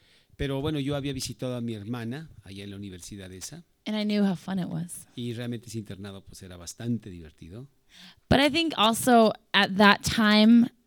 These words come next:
Speaker 2: um, m-, my, I knew I had no other choice.
Speaker 1: Pero también sabía que la verdad no tenía mucha alternativa.
Speaker 2: So I, and I still had the hope of going back to Hamburg.
Speaker 1: Y bueno, pues, eh,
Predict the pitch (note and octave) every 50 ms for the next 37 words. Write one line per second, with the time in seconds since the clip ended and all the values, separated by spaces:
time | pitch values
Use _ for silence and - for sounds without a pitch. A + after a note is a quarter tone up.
0 | _ - G3 F#3+ F#3 F3+ E3+ E3 F3 F#3 G#3 - - _ _ - - _ _ _
1 | _ _ _ _ _ _ _ _ _ _ _ - - - - - _ _ _ _
2 | _ _ _ _ _ - B3 B3 B3+ B3 - - - G#3+ A#3+ B3 A#3+ B3 C4+ C#4
3 | C#4+ C4+ B3 A#3 G#3+ G#3 A3+ A3 G3 G#3+ G#3+ G#3 G3+ E3 G#3 F#3+ F#3+ F#3 F3 -
4 | - - G3+ G3 A3 C4 C4+ - - - - - - - _ _ _ _ - C#3+
5 | D3 C#3+ - D#3 D#3+ F#3 F#3 - F3 D#3+ D#3+ D#3 D3+ - - C3+ C3 B2 A#2 A2+
6 | A2+ A2 A2+ A2+ C3+ D3 D3 C#3+ C#3+ - B2+ C3 B2+ B2+ C3 C3+ - - B2 A2+
7 | G2 - F#2 F2 F#2 F2+ - G2+ G2 A2+ C3+ D#3+ - - - - - - - -
8 | _ - - - - B3+ B3+ B3+ B3 A#3+ A#3 A#3 - - - _ _ _ _ _
9 | _ _ _ _ _ _ _ _ _ _ _ _ _ _ _ - A3+ A#3+ A#3 -
10 | - - E3 A3+ A3 A3 G3+ - - F3 G#3 A3 A3+ - - - B3 A#3+ A3+ A3+
11 | G#3 A3 G3 F#3 G3 G3+ G3+ F#3+ - - F3+ F3+ E3+ E3+ E3 - F#3+ F3+ F3 F3
12 | D#3+ F3 E3 D#3 - - - F#3 D#3 D3+ D#3+ E3 D#3+ D3 D#3 D#3 C3+ C3 E3+ F3+
13 | D3+ A#2+ - A#2+ G2+ - - - - - G2+ F2+